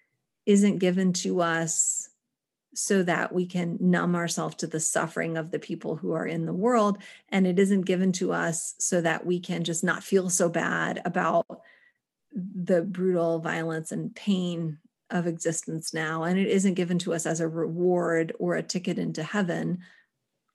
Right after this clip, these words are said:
although I believe in eternal life secured through Jesus, but that we are given faith in Jesus so that we can see what God is doing in the world and so that we can serve what God is doing in the same way that Jesus served what God is doing, which is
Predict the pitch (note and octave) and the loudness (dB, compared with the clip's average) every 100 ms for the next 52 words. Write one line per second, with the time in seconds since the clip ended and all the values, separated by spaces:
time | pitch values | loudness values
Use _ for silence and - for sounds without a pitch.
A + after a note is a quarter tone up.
0 | _ F3+ F3 E3+ D#3 E3 - E3 E3+ F3 | _ -4 -2 0 -2 -4 -4 -6 -4 -4
1 | E3 G3 A#3 - _ _ _ _ _ - | 0 0 -2 -10 _ _ _ _ _ -2
2 | F3 F3 E3 F3 E3 D#3 D3+ - F#3+ F3+ | 0 0 0 -4 -2 -2 -4 -2 0 0
3 | - _ - - F#3 F3+ E3+ D#3+ F3+ D#3 | -4 _ -10 -4 -4 -2 -4 -4 -4 -6
4 | - E3 D3+ E3 D#3 - - - _ _ | -6 -6 -6 -6 -8 -10 -16 -20 _ _
5 | _ F#3+ F#3 - G3 G#3 G3 F3+ E3 E3+ | _ 2 2 4 6 6 6 2 0 -2
6 | E3 E3 E3 E3 D#3 D#3+ E3+ E3 - F3 | -2 -4 -2 -2 0 0 -2 -2 -4 -4
7 | E3+ - G3+ F3+ D#3 E3 D#3+ D#3+ - D#3+ | -4 -2 0 2 0 0 0 -2 -4 -4
8 | D#3 D#3 D#3+ D#3 D#3+ E3 D#3+ D#3+ F#3 F#3 | -2 -4 -4 -4 -4 -2 -2 -2 -2 -2
9 | F#3 F#3+ A3+ A#3 G3 F3+ F3 E3+ F3 E3+ | 0 4 4 4 2 2 -2 -4 -4 -2
10 | E3+ E3 D#3+ - E3 E3 - A#3 A#3 A#3 | -2 -2 -2 -2 -2 -4 0 6 6 6
11 | G#3 - F3 F3 F3 E3 F3+ F3+ D4 E4 | 2 -2 -4 -2 -2 -2 -2 0 2 2
12 | F3+ - E3+ E3+ F3 D3+ E3+ D#3+ D#3 D#3 | 2 0 -2 -2 -4 -4 -2 -2 -2 -4
13 | D#3 D#3+ D#3 D#3+ E3+ F#3 F3+ E3 E3 E3 | -4 -4 -4 -2 0 0 0 0 0 -4